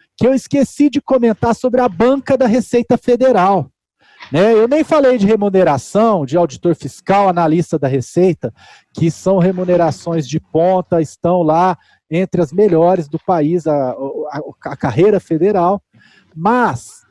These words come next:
eu esqueci de falar da banca. A banca sempre foi a esaf, e a esaf foi transformada numa escola de governo que agora é geral, e essa escola de governo, a egap,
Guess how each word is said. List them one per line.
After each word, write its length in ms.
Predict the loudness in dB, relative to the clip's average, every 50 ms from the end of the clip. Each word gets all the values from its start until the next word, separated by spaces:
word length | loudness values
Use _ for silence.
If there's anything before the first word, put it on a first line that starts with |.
| _ _ _ -2
eu 320 | 2 2 4 2 2 0 -4
esqueci 460 | -6 -8 -8 -6 -6 -6 -6 -6 -10
de 100 | -10 -4
falar 200 | -2 0 0 0
da 160 | 0 -2 -2
banca. 340 | 0 -2 -2 -2 -2 -2 -4
A 60 | -4
banca 420 | -2 0 0 0 0 -2 -4 -6 -8
sempre 760 | -8 -10 -20 -12 -6 -4 0 0 0 0 0 _ -4 -4 -4
foi 360 | -4 -4 0 2 4 4 4
a 80 | 4 2
esaf, 680 | 0 0 0 -2 -2 0 0 0 -2 -2 -4 -6 -4
e 100 | -2 0
a 60 | 2 2
esaf 680 | 2 2 0 0 0 0 0 0 -2 -4 -6 -8 -8 -8
foi 460 | _ -2 0 2 4 4 4 2 0 -4 _ _ _ _ _ _
transformada 960 | 0 0 2 2 0 -2 -2 0 2 2 2 2 2 2 2 2 2 0 0 -2
numa 200 | -2 0 -2 -2
escola 460 | -2 -2 -4 -2 0 2 2 2 0
de 100 | -2 -2
governo 520 | 0 0 0 2 2 0 0 0 -2 -2
que 80 | -4 -4
agora 340 | -2 0 2 2 2 2 0
é 20 |
geral, 640 | 0 0 0 2 2 2 2 2 2 0 0 -2 -6 _ _ -20 -20 -20 -14 _ 0
e 80 | 2 2
essa 340 | 4 4 2 0 0 0 -2
escola 540 | -2 -2 -4 -6 -2 0 2 2 2 2 0
de 100 | -2 -2
governo, 680 | 0 0 0 2 2 2 2 4 2 2 0 -2 -2 0
a 100 | 2 0
egap, 680 | 0 0 0 0 0 2 2 0 -2 -2 -4 -4